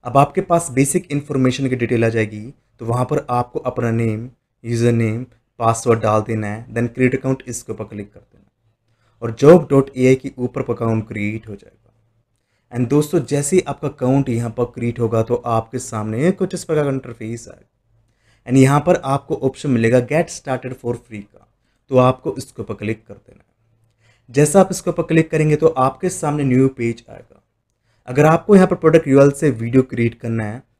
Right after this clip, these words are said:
तो simply आपको यहाँ पर यूआरएल को कॉपी and पेस्ट करना है, then Analyze the U R L इसके ऊपर क्लिक कर देना है। अगर आप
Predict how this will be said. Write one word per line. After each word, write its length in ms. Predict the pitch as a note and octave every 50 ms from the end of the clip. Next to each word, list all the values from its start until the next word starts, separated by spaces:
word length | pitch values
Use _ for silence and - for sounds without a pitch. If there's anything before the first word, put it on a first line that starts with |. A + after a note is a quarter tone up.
| _ _ -
तो 40 | A#2
simply 360 | - D3+ C#3+ C#3 D#3+ E3 - - -
आपको 320 | C3 C3 C#3 - - E3 D3+
यहाँ 280 | B2+ B2 A#2+ B2 B2 -
पर 100 | D3 C3
यूआरएल 240 | A#2+ A#2+ B2 B2+ B2
को 140 | - C3 B2
कॉपी 360 | - B2 A#2 A2 - B2 -
and 180 | - A#2 A2+
पेस्ट 260 | G#2 A#2 A2+ A2+ - -
करना 300 | _ A#2+ A#2 A2+ G#2+ G#2
है, 180 | G#2 A2 C3 _ _ _ _ _ _ _
then 120 | C3 B2+ C3 -
Analyze 300 | C3 C3+ C3+ C#3 C3 C3
the 140 | C3+ C3+
U 60 | C#3 C#3+
R 40 |
L 140 | C#3+ D3 -
इसके 220 | B2 - - - A2+
ऊपर 120 | - G#2
क्लिक 260 | - G#2+ G#2+ G#2 _
कर 80 | - G2+
देना 220 | _ _ _ _
है। 80 | _ _ _ _ _ _ _ _ _ _ _ _ -
अगर 180 | A#2+ A#2 C#3 D3
आप 220 | D#3 F3 F#3